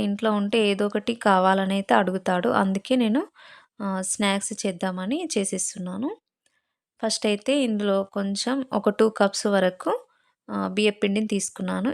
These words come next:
ఇది రిబ్బన్ పకోడాకి. హాఫ్ కంటే కొంచెం ఎక్కువగా శనగపిండి తీసుకోవాలి. ఇంకా ఇది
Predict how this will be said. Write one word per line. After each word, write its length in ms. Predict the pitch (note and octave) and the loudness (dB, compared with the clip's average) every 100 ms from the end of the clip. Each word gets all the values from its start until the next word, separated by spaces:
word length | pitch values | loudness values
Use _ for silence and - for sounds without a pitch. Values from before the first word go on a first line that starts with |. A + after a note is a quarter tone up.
| - | -2
ఇది 200 | G#3+ G3+ | 0 0
రిబ్బన్ 360 | F#3+ F3 G3+ G3+ | 0 -2 -2 -2
పకోడాకి. 580 | G3 G3+ F#3 F#3 - A4 - _ _ - - | -2 0 -2 -2 -6 -8 -10 _ _ -20 -10
హాఫ్ 220 | A3 A#3 - | -4 -4 -2
కంటే 340 | B3 A3+ A#3 D#4+ | 0 0 0 0
కొంచెం 440 | C4+ A3 A3 B3 A3 | 2 0 2 2 2
ఎక్కువగా 400 | G3+ - G#3 E4 A4 | 0 0 2 2 2
శనగపిండి 560 | B3 G#3 G3+ G#3+ G3+ | 2 2 2 0 0
తీసుకోవాలి. 640 | G3+ F#3+ - - F#3 G#3 E4+ - | 0 -2 -4 -4 -2 0 -2 0
ఇంకా 280 | A#3 A3+ C#4 | -2 2 4
ఇది 260 | A#3 A3+ | 4 2